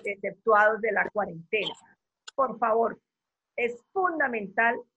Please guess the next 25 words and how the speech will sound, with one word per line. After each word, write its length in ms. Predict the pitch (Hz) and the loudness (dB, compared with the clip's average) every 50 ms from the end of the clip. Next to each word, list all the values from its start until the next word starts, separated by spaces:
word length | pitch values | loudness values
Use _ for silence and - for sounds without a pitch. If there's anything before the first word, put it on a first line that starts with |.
| _ _ - | _ _ -8
la 320 | 226 233 226 214 202 - | -2 0 2 2 2 0
bioseguridad, 920 | - 190 202 285 294 311 285 262 247 - 233 226 202 196 190 185 185 156 - - 302 _ _ | -4 -8 -4 -2 -2 2 2 0 0 0 -6 -6 -6 -6 -4 -4 -4 -4 -6 -8 -16 _ _
cómo 340 | - 302 294 294 302 302 294 | -2 0 0 0 0 -2 -2
nos, 280 | 285 277 262 240 220 226 _ _ _ _ | -2 -4 -4 -6 -6 -8 _ _ _ _
nosotros 720 | - 220 220 208 196 202 - 262 262 262 254 277 269 269 | -12 -8 -8 -8 -8 -4 -2 -2 -2 -2 -4 -6 -6 -6
nos 240 | 254 240 247 226 208 | -6 -4 -4 -4 -4
lavamos 480 | 208 208 196 196 196 196 202 220 226 214 | -2 -4 -4 -4 -4 -4 -4 -6 -6 -6
las 200 | - 196 185 190 | -4 -6 -6 -6
manos 380 | 196 220 240 247 240 233 240 226 _ | -4 0 0 0 0 -2 -6 -10 _
frecuentemente, 840 | - 202 - - 196 190 185 - 208 208 208 208 202 202 - 190 - _ _ _ _ - - - - | -14 -16 -12 -10 -10 -10 -10 -10 -10 -8 -8 -10 -10 -12 -14 -18 -18 _ _ _ _ -20 -14 -2 2
cómo 200 | 285 285 285 311 | 2 4 4 4
las 200 | 311 294 254 - | 4 4 2 0
empresas 840 | 240 208 190 185 - - 262 262 269 285 294 285 - 320 302 311 294 - | -4 -6 -6 -8 -2 2 6 8 8 8 6 4 4 2 2 2 0 -4
van 280 | 247 226 247 233 233 247 | 0 2 2 2 4 4
a 80 | 247 | 4
darnos 280 | 247 254 247 247 254 247 | 4 4 2 0 -2 0
la 160 | 247 247 220 | 0 0 0
posibilidad 800 | - 226 202 196 208 196 196 196 185 190 190 196 196 208 202 208 | 0 -6 -6 -6 -6 -8 -6 -4 -2 -2 -2 0 -2 -2 -4 -2
de 160 | - 226 226 | -2 -2 -2
tener 340 | - 214 196 180 180 185 190 - - _ 202 - | -2 -6 -10 -6 -6 -6 -6 -6 -10 _ -14 -6
bioseguridad, 1040 | 247 262 262 262 254 247 240 233 - 226 208 202 214 208 208 202 208 208 208 208 - _ _ _ _ _ _ | -6 -6 -6 -4 -4 -4 -4 -4 -4 -8 -8 -8 -8 -10 -4 0 0 2 0 0 -4 _ _ _ _ _ _
de 140 | 214 262 247 | 2 4 4
acatar 480 | 247 233 - - 233 226 - 220 220 | 4 2 2 0 -2 0 2 0 2
las 280 | 226 233 233 233 233 240 247 247 254 | 4 4 2 2 2 0 -2 -2 0
normas, 540 | 269 277 269 254 233 208 208 180 - - | 2 2 2 2 0 -2 -4 -4 -6 -8